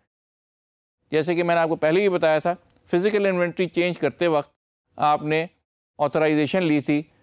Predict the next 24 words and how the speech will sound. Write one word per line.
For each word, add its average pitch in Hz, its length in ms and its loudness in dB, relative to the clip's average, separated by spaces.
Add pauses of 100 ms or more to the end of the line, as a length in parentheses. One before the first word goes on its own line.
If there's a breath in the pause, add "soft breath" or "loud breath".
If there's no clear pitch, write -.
(180)
फिजिकल 170 340 0
इन्वेंटरी 156 400 0
वर्कशीट 139 420 0
के 190 100 -2
ऊपर, 143 260 -2 (600)
और 185 360 2 (320)
उसकी 220 360 -4 (220)
रीवैल्यूएशन 202 840 2
के 135 120 -6
लिए 127 160 0
भी 123 160 2
आपको 123 440 -2 (340)
कोई 175 180 0
ना 165 100 0
कोई 147 300 0 (500)
रीवैल्यूएशन 156 840 0 (320)
फॉर्म 160 380 2 (100)
आपको 135 260 -2
दिया 123 200 0
जाएगा, 147 420 0 (340)
जो 151 120 0
कि 160 140 -2 (160)
ऑथराइज्ड 170 520 0
होगा 123 320 0